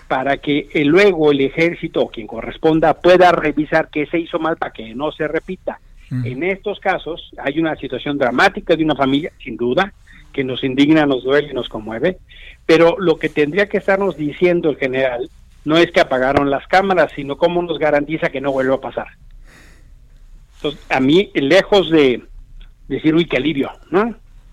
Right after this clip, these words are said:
Speaker 1: Eh, no, no, "Uy, qué mal".
Speaker 2: Ujú.
Speaker 1: O sea, y qué peor, porque,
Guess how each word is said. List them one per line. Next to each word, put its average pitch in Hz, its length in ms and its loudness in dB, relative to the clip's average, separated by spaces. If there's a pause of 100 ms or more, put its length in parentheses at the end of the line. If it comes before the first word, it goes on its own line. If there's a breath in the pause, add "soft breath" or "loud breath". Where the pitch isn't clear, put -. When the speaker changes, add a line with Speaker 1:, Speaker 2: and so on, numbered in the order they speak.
(420 soft breath)
Speaker 1:
Eh, 139 180 -6
no, 151 180 4
no, 165 340 4 (200)
"Uy, 165 220 0
qué 165 120 2
mal". 156 340 0 (480)
Speaker 2:
Ujú. 151 220 -4
Speaker 1:
O 139 40 -8
sea, 175 80 -4
y 190 120 -8
qué 165 120 0
peor, 170 420 0 (540 soft breath)
porque, 147 460 -4